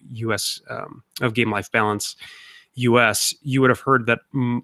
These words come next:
the other part of this project is to play through all of the numbered Final Fantasy games, which includes going up and through the more modern games, including, like, Final Fantasy twelve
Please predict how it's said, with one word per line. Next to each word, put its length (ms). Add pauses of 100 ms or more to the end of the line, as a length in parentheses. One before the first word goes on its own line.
the 100
other 100
part 300
of 80
this 140
project 320
is 140
to 60
play 220
through 260 (140)
all 560
of 500
the 320
numbered 560
Final 240
Fantasy 400
games, 480 (840)
which 220
includes 480
going 280
up 160
and 200
through 520
the 100
more 160
modern 380
games, 260
including, 440
like, 180
Final 180
Fantasy 360
twelve 680